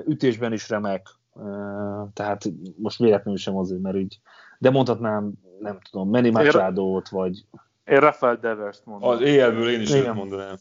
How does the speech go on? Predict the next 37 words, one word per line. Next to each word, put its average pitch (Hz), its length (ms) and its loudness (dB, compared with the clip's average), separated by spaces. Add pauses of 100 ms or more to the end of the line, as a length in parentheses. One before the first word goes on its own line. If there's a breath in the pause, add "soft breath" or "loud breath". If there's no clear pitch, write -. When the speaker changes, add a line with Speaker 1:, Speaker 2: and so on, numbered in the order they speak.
(420 soft breath)
Speaker 3:
N 143 160 4
L-ből 117 280 2
meg 110 140 0
Longoria, 95 720 0
szintén 107 400 -4
hasonló, 90 520 -4
hogy 87 160 -4 (100)
kettő 110 400 2
hetvennégyes 95 640 -2
ütés 92 360 -8
átlag, 87 280 -6
kilenc 98 380 -2
home 101 320 2
run, 85 360 -4
öreg, 98 320 2
mint 87 180 -8
az 87 120 -4
országút, 87 680 0
nagyon 87 260 -4
jól 80 200 -6
nyomja 78 280 -8
idén. 76 380 -10 (160)
Speaker 1:
Igen. 110 280 -6
Speaker 2:
Jó, 107 80 0
hát 113 160 2
én 151 200 -4
akkor 156 280 -2
simán 113 280 -4
beraknám 113 380 -2
Justin 113 340 -6
Turnert 113 420 -6
is, 139 120 -8
na 165 120 -4
mindegy. 143 340 0 (880 soft breath)
Mi 175 120 2
maradt? 208 300 4
Kettes, - 600 -6